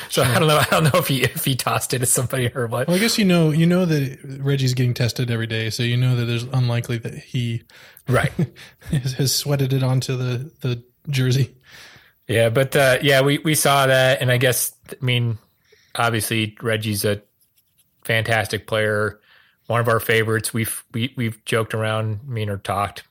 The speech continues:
Speaker 1: ab-, about the potential of him not being here this season at all. Um, so I think we're, uh, yeah, at least I'm, I'm happy to have seen him four times, maybe five times this year.
Speaker 2: Yeah, not surprising. Still, still hard,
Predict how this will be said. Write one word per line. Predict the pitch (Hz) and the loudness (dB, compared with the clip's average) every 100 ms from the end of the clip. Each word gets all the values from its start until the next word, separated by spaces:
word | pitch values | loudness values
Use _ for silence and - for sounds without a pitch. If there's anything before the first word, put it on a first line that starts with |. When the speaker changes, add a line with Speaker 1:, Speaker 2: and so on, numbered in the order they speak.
| - - | -20 -8
Speaker 1:
ab-, | 120 110 123 | -6 -4 -6
about | 113 113 113 - | -2 -2 -2 -4
the | 107 | -6
potential | - 117 110 | -4 -2 -2
of | |
him | 101 110 | -2 -2
not | 104 110 | -4 -4
being | 110 | -4
here | 104 110 | -4 -2
this | 107 | -2
season | - 113 104 98 | -4 -4 -4 -4
at | 95 | -2
all. | 107 110 113 - - - - _ | -2 -2 -4 -10 -20 -20 -20 _
Um, | 117 110 107 | -4 -4 -2
so | 107 | -2
I | |
think | 110 104 117 | -2 -4 -2
we're, | 107 104 - _ _ _ _ _ - | -2 -2 -10 _ _ _ _ _ -12
uh, | 64 | -10
yeah, | - - | -10 -14
at | - _ _ - | -18 _ _ -10
least | 98 | -4
I'm, | 120 135 131 | -2 -2 -2
I'm | - 147 | -2 0
happy | 123 127 123 | 2 0 0
to | 110 | 0
have | 117 104 | 0 0
seen | 123 | -2
him | 110 117 107 107 107 _ - | 0 0 0 -4 -8 _ -10
four | - 123 | -2 -2
times, | 120 110 107 107 | 0 -2 -2 -4
maybe | - 107 107 | -6 -4 -2
five | 110 107 | 0 -2
times | 104 101 104 | -2 -6 -6
this | 98 - | -6 -6
year. | 98 95 95 - _ - _ _ | -6 -6 -8 -12 _ -20 _ _
Speaker 2:
Yeah, | - 110 98 _ _ _ _ _ _ _ - | -8 -8 -8 _ _ _ _ _ _ _ 0
not | 151 156 | 0 0
surprising. | 151 139 135 127 123 - _ - | -2 0 2 2 0 -2 _ -16
Still, | - - _ 151 139 123 - | -16 -16 _ -2 0 0 -6
still | - 151 | -6 -2
hard, | 120 117 113 | 0 0 -2